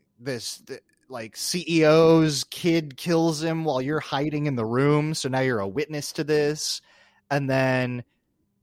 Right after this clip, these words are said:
he finds out, so you're on the run in the corporate building. The box, like, gets broken open, your super buddy time has been shot, and the only, the, what's in the box is, like, a biochip that you plug into your head.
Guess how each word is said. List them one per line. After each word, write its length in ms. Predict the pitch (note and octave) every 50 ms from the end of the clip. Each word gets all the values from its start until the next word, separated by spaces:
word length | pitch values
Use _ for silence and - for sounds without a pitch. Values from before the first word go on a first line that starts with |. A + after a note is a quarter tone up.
| _ _
he 320 | - - D3 D3+ D3+ D3 C3+
finds 380 | - - C3 A#2+ A2+ G#2+ G#2 E3
out, 400 | F3+ F3+ F3+ F3 F3 - - -
so 140 | - D3
you're 120 | C3+ C3+ C3
on 120 | B2 A#2+
the 80 | A2+ G#2
run 380 | A#2+ C#3+ D3 D3 D3 D3 D3
in 180 | - C#3+ C#3+ C3
the 60 | A#2 -
corporate 420 | - C#3+ C3 A2 - G3+ A2+ G2+
building. 640 | - F#3+ F#3+ F3+ E3+ E3+ E3+ E3 E3+ E3 E3 D#3+ - _ _ _ _ _ _ _ _
The 120 | A#2 C3+ A2
box, 600 | G2+ E3 D#3+ E3 E3 - - - - - - - -
like, 320 | D3 C#3 C3 - _ _
gets 240 | - D#3 C#3 - -
broken 500 | C3+ B2+ - - E3 E3 D#3 - D#3 D3
open, 600 | D3+ D3 D3 C#3+ - D#3 D3 D3 D3 D3 D3 D3 C#3
your 140 | B2+ B2 A#2
super 320 | - - F#3 E3 C3 C3+
buddy 300 | B2 C3 D3 C#3 C3+ C3
time 280 | - E3 C#3+ C#3+ C3+ C3
has 120 | B2+ A#2
been 180 | A2 A#2 G2+ G2
shot, 580 | - - D#3+ D3 C#3+ C#3 C3+ C3+ - - - _ _ _ _ _ _ _ _ _ - -
and 460 | C3 C3 C3 C3 C3 C3 B2+ B2+ A#2
the 180 | A2 B2+ -
only, 420 | - C#3+ D#3+ D#3 D3+ D3+ D3 D3 D3
the, 240 | C3 C3+ C3 B2+ A2+
what's 220 | B2 D3 D3 - -
in 60 | D3
the 80 | C3 A2
box 400 | G2+ C3 C3+ C3+ - - - B2+
is, 100 | A#2+ -
like, 140 | A#2+ -
a 60 | G#2+ G#2
biochip 760 | - A#2+ A#2 A#2+ A#2 A2 A2 A2 - - A#2+ G#2 G2+ _
that 80 | - G2+
you 100 | F#2 G2+
plug 260 | - - A#2 A2 G2+
into 140 | A2 G2+ G2
your 140 | F2+ E2 E2
head. 320 | - F#2+ C#2 G#1 A#1 B1